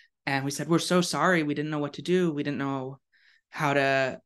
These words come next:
stop this person from having this outburst and affecting the show and ruining the show." And she said, "No, that was the show. That was beautiful. It was amazing that he joined. It was amazing that he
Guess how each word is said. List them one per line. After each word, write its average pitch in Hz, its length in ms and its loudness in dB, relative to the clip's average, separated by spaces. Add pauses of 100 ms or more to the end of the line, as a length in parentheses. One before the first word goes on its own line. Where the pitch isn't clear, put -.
stop 175 400 0
this 156 180 -4
person 143 360 -4
from 139 140 -8
having 135 280 -8
this 131 140 -8
outburst 143 640 -2
and 123 260 -6
affecting 139 420 -6
the 131 60 -8
show 156 400 -2
and 127 120 -6
ruining 139 300 -4
the 123 80 -8
show." 147 500 -6 (580)
And 156 200 4
she 175 100 -2
said, 175 260 0
"No, 214 280 4
that 143 220 -2
was 220 220 -4
the 196 100 -4
show. 131 320 -2
That 123 140 -2
was 139 140 -4
beautiful. 180 420 0
It 101 60 -4
was 135 120 -8
amazing 139 400 -2
that 135 140 -4
he 147 100 -6
joined. 139 600 -4
It 131 120 -4
was 127 380 -6
amazing 135 500 -4
that 131 240 -2
he 123 480 -6